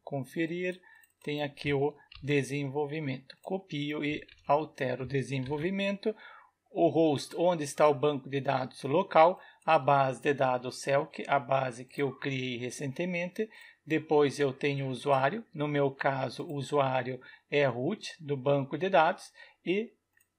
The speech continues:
a senha é em branco e o tipo de banco de dados mysql. As credenciais você precisa ver quais são as credenciais do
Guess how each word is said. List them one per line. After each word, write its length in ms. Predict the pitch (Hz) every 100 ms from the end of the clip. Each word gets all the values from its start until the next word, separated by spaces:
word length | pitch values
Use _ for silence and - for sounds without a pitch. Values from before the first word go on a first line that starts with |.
| _
a 160 | 160 143
senha 540 | - 156 143 131 131
é 340 | - 139 131 -
em 220 | 160 208
branco 500 | 190 180 190 240 240 _ _ _
e 140 | 165
o 260 | 180 214 254 _ _
tipo 360 | - 175 165 185
de 100 | 175
banco 340 | 156 151 139
de 120 | 160 180
dados 400 | 139 131 139 -
mysql. 760 | 190 147 135 - - 165 131 - - -
As 240 | - 139 131
credenciais 720 | 160 151 165 185 147 135 143
você 320 | 180 185 147
precisa 560 | 135 190 - 139 147 175
ver 260 | 131 127 -
quais 260 | 156 147
são 160 | - 165
as 140 | 160
credenciais 680 | - 156 175 170 151 131 131
do 240 | 143 180